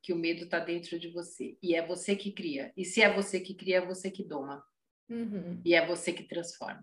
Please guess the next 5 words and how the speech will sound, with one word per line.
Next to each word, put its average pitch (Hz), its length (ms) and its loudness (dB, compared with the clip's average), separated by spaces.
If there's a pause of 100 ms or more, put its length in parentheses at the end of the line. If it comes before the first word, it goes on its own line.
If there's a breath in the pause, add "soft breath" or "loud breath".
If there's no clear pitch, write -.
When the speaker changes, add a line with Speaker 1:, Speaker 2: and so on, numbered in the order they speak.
(160)
Speaker 1:
Então, - 220 -2
só 220 720 8
você 170 880 -6
pode 165 720 0
escolher 220 1120 4